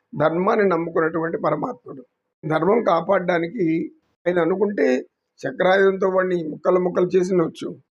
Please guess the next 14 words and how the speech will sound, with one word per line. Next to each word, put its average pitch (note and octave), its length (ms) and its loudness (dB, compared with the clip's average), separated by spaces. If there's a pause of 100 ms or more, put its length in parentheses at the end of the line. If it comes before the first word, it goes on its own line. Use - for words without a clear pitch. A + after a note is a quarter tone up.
కానీ E3+ 300 2
వాడికి F3+ 420 2
వాడి E3 260 0 (100)
తల్లి G3+ 200 -2
ఇచ్చినటువంటి, F3 600 -2 (560)
వాడిని D#3+ 460 2 (480)
పెంచి G#3 360 -2
పోషించినటువంటి E3+ 1000 -2 (320)
తల్లి F3 280 6
అయిన E3+ 260 2
జర D3 220 0
అనే F3 260 2
రాక్షసి D#3+ 440 -4
యొక్క E3 220 -6